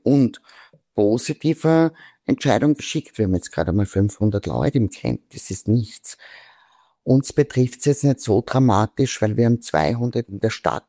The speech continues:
mit denen wir arbeiten, besonders vulnerable, ja. Aber ich warte jetzt nur drauf, das heißt,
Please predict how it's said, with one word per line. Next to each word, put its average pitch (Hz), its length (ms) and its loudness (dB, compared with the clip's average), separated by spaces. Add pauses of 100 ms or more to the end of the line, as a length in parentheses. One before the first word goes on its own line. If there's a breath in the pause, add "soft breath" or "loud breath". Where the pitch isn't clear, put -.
mit 107 200 -8
denen 90 320 0
wir - 180 -2
arbeiten, 82 420 -4
besonders - 640 -4
vulnerable, 101 800 -4 (100)
ja. 135 240 0 (640 loud breath)
Aber 110 260 2
ich - 180 -8
warte 107 360 2
jetzt 117 300 0
nur 123 180 4
drauf, 123 380 -2
das - 260 -6
heißt, 101 460 0